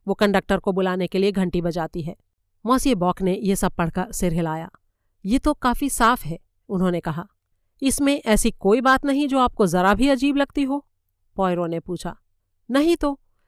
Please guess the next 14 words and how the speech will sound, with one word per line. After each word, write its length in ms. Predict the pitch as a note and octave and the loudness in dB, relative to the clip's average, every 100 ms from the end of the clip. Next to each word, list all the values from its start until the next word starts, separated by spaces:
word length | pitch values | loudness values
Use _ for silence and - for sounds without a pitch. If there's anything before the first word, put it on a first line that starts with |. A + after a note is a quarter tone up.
| - | -6
ये 120 | G3 | -4
तो 300 | C#4 D#4 D4+ | 0 0 -2
सब 220 | - C4+ B3 | 0 -2 0
काफ़ी 320 | A#3+ G#3+ C4 | 0 0 -2
साफ 400 | - G3 G#3+ - | 2 4 4 2
और 180 | - A#3 | 2 4
ठीक 260 | A3+ B3+ | 2 2
मालूम 300 | G#3+ F3 F3+ | 2 0 0
पड़ता 260 | F3 E3+ F3 | -2 -4 -4
है। 140 | E3+ - _ _ - | -6 -12 _ _ -6
इसको 220 | - D4+ | -2 2
देखकर 380 | A#3 A#3 - A3+ | 4 4 2 2
लगता 280 | G3 - | 2 0
है 180 | A#3 F#3+ | 0 0